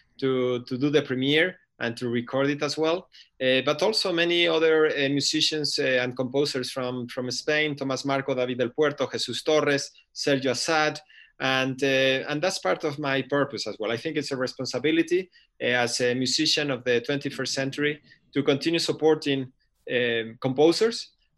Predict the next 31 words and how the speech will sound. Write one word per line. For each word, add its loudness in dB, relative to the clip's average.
and, 0
uh, 2
and -4
to -2
be 2
committed 0
to, -2
to -4
expand -2
and -2
to -4
keep -2
growing 2
the 0
repertoire, -2
uh, -4
for 0
the 2
guitar. -8
Um, -4
it -2
is, 0
uh, 2
of -6
course, 0
it -2
is -4
something -2
that 0
requires, 2
um, -2